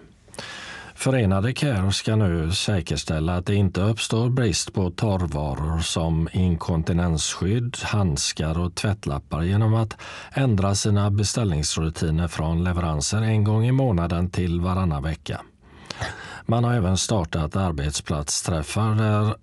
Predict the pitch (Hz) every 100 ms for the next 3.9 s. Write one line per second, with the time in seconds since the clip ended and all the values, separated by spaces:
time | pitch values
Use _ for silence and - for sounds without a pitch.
0 | 101 101 104 104 - 95 104 101 90 82
1 | - 92 87 - 95 - 82 80 78 85
2 | 80 90 87 80 69 73 - - - -
3 | 95 98 104 104 85 71 69 -